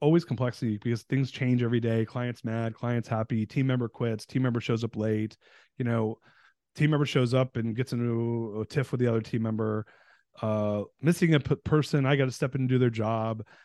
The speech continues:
I don't run out of money. You know, there's all these things, right? Product doesn't, you know, we have, uh, supply chain issues with China because of covid, you know, you name it. There's tons of complexities. Well,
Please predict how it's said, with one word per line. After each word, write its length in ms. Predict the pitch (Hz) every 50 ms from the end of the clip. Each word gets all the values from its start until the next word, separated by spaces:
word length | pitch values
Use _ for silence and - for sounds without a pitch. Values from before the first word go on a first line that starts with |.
| _ _ - -
I 40 |
don't 100 | 143 147
run 180 | 139 165 165 175
out 140 | 165 156 151
of 80 | 139
money. 440 | 123 123 127 131 131 131 127 127 127
You 140 | 123 123 127
know, 100 | 131 143
there's 160 | 165 196 190
all 100 | 240 247
these 100 | 226 185
things, 260 | - - 117 95 90
right? 180 | 95 101 107 107
Product 340 | - 143 147 147 143 131 -
doesn't, 340 | 139 131 127 131 131 135 - -
you 160 | 107 113 117
know, 100 | 113 110
we 120 | 110 120
have, 220 | 117 113 113 110 113
uh, 200 | 113 113 113 107
supply 280 | - - 113 139 151
chain 220 | 147 - 147 135 135
issues 340 | 131 - - 135 127 123 120
with 120 | 117 -
China 420 | - 139 127 123 123 123 123 117
because 280 | 113 117 104 113 110 110
of 220 | 113 110 107 104 -
covid, 560 | - 123 110 110 113 107 107 107 101 101 107
you 100 | 117 113
know, 60 | 117
you 120 | 120 131 139
name 240 | 147 147 135 104
it. 80 | 92 82
There's 180 | - 101 101 -
tons 240 | - 123 120 117
of 60 | 120 -
complexities. 580 | - 101 104 98 - - - 78 62 - - _ _ _ _ - - - - - - - _ _ _ _ _ _ _ _ _ -
Well, 360 | 185 185 180 175 165 -